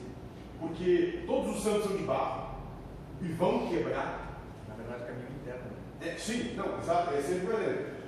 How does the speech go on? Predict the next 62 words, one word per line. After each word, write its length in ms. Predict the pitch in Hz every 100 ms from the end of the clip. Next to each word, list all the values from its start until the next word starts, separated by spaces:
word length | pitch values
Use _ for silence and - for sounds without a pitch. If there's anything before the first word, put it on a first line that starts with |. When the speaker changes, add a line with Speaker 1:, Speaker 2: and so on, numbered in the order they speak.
| 160
Speaker 1:
né? 360 | 175 175 170
Então, 360 | 170 226 220 220
se 60 | 262
tu 160 | 226
olhar 140 | 226 226
pra 100 | 214
fora, 180 | 214 226
tu 80 | 214
não 40 |
diz, 140 | -
olha, 180 | 196 165
eu 140 | 165 -
respeito, 560 | - 220 214 208 180
eu 80 | -
sei, 160 | 185 180
sei 100 | 190
lá, 640 | 175 - - - - -
você 140 | -
quer 200 | 180 214
usar 200 | 214 185
essa 260 | 196 190 143
cor? 300 | 190 196 190
Beleza, 460 | 135 156 - - -
essa 140 | - -
cor 120 | 151 -
tá 80 | -
bom, 300 | - 139 151
você 120 | -
não 200 | 160 147
quer 60 | 156
usar, 240 | 147 151
não 320 | 160 - -
usa, 180 | 143 147 - - -
não 120 | 143 139
tem 200 | 175 180
problema 240 | 131 -
nenhum, 220 | 156 175
eu 160 | 185 -
tô 80 | 185
usando 240 | 170 185
isso 100 | 180
aqui, 160 | - -
se 120 | 208
é 40 |
certo 240 | - 208 208
ou 60 |
errado, 220 | 196 196
não 60 | -
sei, 100 | 196
é 20 |
o 40 | 185
que 60 |
eu 160 | - -
tô 60 |
usando 260 | - 226 226
também, 240 | - -
porque 240 | - - 240
é 300 | 226 - - 170 -
o 80 |
que 80 | 190
eu 80 | 269
usei. 320 | 185 160 165